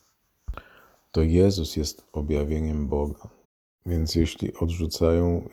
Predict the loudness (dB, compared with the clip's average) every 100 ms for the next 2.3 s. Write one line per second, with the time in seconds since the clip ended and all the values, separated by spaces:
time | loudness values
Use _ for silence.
0 | -2 0 0 -2 -2 -2 0 -2 0 -4
1 | -2 -4 -2 0 -2 0 0 0 0 0
2 | -2 -2 -6